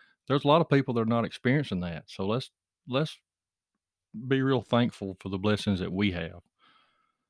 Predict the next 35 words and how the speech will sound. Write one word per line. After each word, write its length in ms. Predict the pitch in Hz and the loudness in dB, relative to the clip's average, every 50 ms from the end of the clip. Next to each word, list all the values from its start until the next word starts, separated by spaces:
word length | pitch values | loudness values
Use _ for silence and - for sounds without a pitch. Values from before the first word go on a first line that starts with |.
| _ _ _ _ _ _ _ _ _ - _ - | _ _ _ _ _ _ _ _ _ -20 _ -2
With 120 | 131 131 - | -2 -2 0
tomorrow 340 | - 147 151 170 175 170 | 4 6 8 10 10 10
being 280 | 151 143 147 147 143 131 | 10 8 6 6 6 4
the 100 | 120 107 | 4 2
twentieth 400 | - - 151 147 143 135 120 127 | 2 4 4 6 6 4 4 4
anniversary 540 | 127 127 123 117 123 123 123 113 - 120 110 | 4 2 4 4 4 2 2 2 0 -4 -2
of 80 | 98 | 0
nine 240 | 110 113 113 117 117 | 2 4 4 4 4
eleven, 420 | 107 101 101 107 117 117 120 117 - _ _ _ _ _ - _ _ _ _ _ _ _ _ _ _ _ _ _ _ _ _ _ _ - | 2 2 0 0 0 -2 -2 -4 -6 _ _ _ _ _ -20 _ _ _ _ _ _ _ _ _ _ _ _ _ _ _ _ _ _ -10
a 80 | - 113 | -4 2
lot 200 | 113 117 131 131 | 6 6 6 8
of 100 | 120 123 | 8 6
us 140 | 123 113 - | 6 6 6
can 200 | - 123 113 107 | 4 4 6 6
recall 380 | 104 - 120 113 113 113 113 | 4 4 4 4 4 4 2
exactly 420 | 101 98 101 113 110 107 - 120 107 | 0 0 2 2 2 2 2 -2 -2
where 200 | 95 113 113 107 | 0 2 2 4
we 160 | 107 110 107 | 4 2 4
were 340 | 104 107 110 113 113 113 110 | 4 4 6 6 6 6 4
and 160 | 104 101 95 - - - - - - - - - | 4 2 -2 -4 -12 -16 -16 -18 -20 -20 -14 -4
what 160 | - 123 117 107 | -2 -2 -2 0
we 100 | 117 113 | -2 -2
were 140 | 110 107 | -2 -2
doing 360 | 98 113 117 123 120 110 104 98 | -2 0 2 2 2 2 2 0
when 160 | 110 107 104 | 0 0 2
that 160 | 104 101 104 | 0 0 0
news 520 | 107 110 123 135 127 113 98 95 - - - _ _ _ _ _ _ _ _ _ _ _ _ _ _ _ _ _ _ _ - - - | 0 0 0 0 -2 -4 -6 -8 -12 -16 -20 _ _ _ _ _ _ _ _ _ _ _ _ _ _ _ _ _ _ _ -20 -16 -6
hit, 240 | - 117 107 101 98 | -2 0 0 0 0
you 120 | 101 101 | 0 0
know, 120 | 101 101 101 | 0 0 0
with 120 | 101 98 | -2 -2
that 120 | 101 - - | -4 -4 -4
sickening 440 | - - 127 113 104 107 101 98 | -2 -2 -2 -2 -2 -2 -4 -2
terrorist 400 | - 113 110 113 110 101 - - | -2 -2 -2 -2 -2 -4 -6 -10
attack. 320 | 95 - 98 98 101 110 | -10 -8 -6 -6 -6 -6